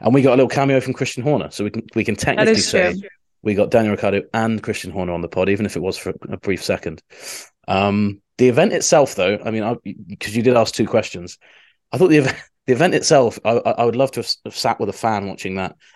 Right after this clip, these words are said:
Speaker 1: at home, because I had, I had four friends there, as you know, and they loved it. They thought it was the best thing that, you know, they've, they've ever seen. They're big F one
Speaker 2: No,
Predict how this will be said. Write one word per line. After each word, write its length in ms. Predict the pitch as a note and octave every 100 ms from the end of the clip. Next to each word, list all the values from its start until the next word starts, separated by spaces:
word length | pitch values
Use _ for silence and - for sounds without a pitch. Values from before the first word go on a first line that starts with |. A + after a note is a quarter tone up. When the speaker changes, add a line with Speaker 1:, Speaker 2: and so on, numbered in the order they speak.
| -
Speaker 1:
at 120 | G#2
home, 360 | - A#2+ F2 E2
because 200 | - G2+
I 60 | A#2
had, 140 | A#2+ -
I 60 | A2+
had 100 | A2
four 220 | - A#2+
friends 280 | - A#2+ A2+
there, 140 | F#2
as 100 | F2+
you 80 | F#2+
know, 260 | F#2+ F#2+ E2 _ _ _
and 120 | -
they 60 | C3+
loved 280 | A#2 C3+ E2+
it. 140 | - _ _ _ _ _ _ _ _ _ -
They 120 | B2
thought 140 | -
it 20 | G#2
was 100 | D2+
the 80 |
best 180 | D#2+ G2+
thing 140 | - G2
that, 160 | F#2+ D#2 -
you 100 | G#2
know, 80 |
they've, 260 | E2+ G2 F2 -
they've 140 | G2
ever 160 | G2 F2+
seen. 200 | - F#2+
They're 100 | F2
big 140 | G2
F 140 | G2 -
one 100 |
Speaker 2:
No, 120 | G3